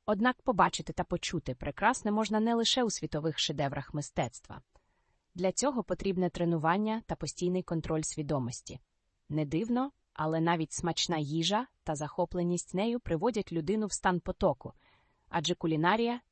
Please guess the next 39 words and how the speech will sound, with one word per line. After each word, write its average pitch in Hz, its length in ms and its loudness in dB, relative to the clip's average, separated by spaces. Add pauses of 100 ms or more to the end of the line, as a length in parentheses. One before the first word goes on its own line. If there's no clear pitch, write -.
це 247 140 -2
теж - 320 2
мистецтво, 156 600 -2
яке 135 280 -6
потребує 220 480 -2
величезних 175 720 0
інтелектуальних 139 760 -2
зусиль. 156 420 -4 (800)
Та 247 80 2
й 220 60 4
сам 220 240 2
процес - 360 0
поїдання 185 540 4
не 208 120 2
такий 214 340 -2
простий, 240 640 -4
як 156 200 -6
може 160 220 0
здатися. 139 600 -2 (500)
Важливо, 180 460 0
що - 260 -2
ми 165 140 2
їмо, 151 440 0 (320)
як 185 180 -2
ставимося 147 520 2
до 135 120 -6
цього, 135 360 -6 (160)
як 175 200 -2
оцінюємо 143 540 0
цей 143 200 -4
досвід. - 520 -6 (240)
Мова 214 320 6
ні 196 200 4
в 175 40 -2
якому 214 360 2
разі 180 260 4
не 165 100 2
про 160 140 -2
переїдання, 143 800 0